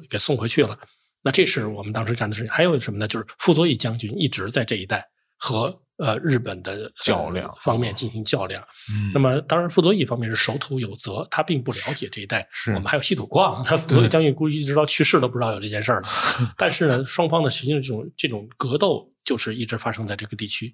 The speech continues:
Speaker 1: 比如说百灵庙。
Speaker 2: 嗯。嗯。
Speaker 1: 我们现在一谈到抗日战争，可能很多人知道有个百灵庙之战。
Speaker 2: 对，这个知道。
Speaker 1: 这是在，
Speaker 2: 嗯。
Speaker 1: 呃，七七事变之前，我们当时在，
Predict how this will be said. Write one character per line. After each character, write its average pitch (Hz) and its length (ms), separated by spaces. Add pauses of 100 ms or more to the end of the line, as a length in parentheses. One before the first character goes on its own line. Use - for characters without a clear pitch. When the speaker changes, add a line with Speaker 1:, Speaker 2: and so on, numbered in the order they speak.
Speaker 1:
比 143 100
如 123 60
说 147 120
百 - 140
灵 104 160
庙。 147 200 (280)
Speaker 2:
嗯。 90 140
嗯。 80 100
Speaker 1:
我 131 80
们 131 80
现 180 120
在 151 240 (120)
一 160 100
谈 131 160
到 135 100
抗 139 240
日 131 40
战 135 160
争， 131 120
可 117 120
能 123 100
很 92 140
多 117 120
人 147 200 (480)
知 180 100
道 147 140
有 87 80
个 101 100
百 87 160
灵 107 140
庙 135 120
之 135 140
战。 151 140
Speaker 2:
对， 117 240
这 117 120
个 98 80
知 180 120
道。 - 40
Speaker 1:
这 180 40
是 185 60
在， 165 220 (120)
Speaker 2:
嗯。 90 160
Speaker 1:
呃， 135 80
七 185 180
七 175 140
事 180 100
变 170 180
之 160 140
前， 101 440
我 92 200
们 104 140
当 131 120
时 131 120
在， 113 200